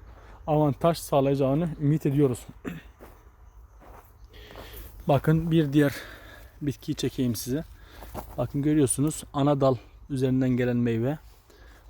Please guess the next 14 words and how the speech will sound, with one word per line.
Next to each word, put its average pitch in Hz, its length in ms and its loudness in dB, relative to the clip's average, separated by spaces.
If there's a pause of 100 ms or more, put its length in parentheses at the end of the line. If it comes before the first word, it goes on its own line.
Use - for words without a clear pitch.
(160)
Ana 135 220 0
dal 131 120 4
üzerinden 120 380 0
gelen 117 320 -2 (180)
meyve. 123 520 -4 (1300)
Bakın 120 180 -12
ana 127 200 2
dal 127 100 4
üzerinden 120 320 2
gelen 113 180 -2
meyve. 123 120 -2
İşte 160 200 -4
bu 180 80 4
meyvelerin 170 500 4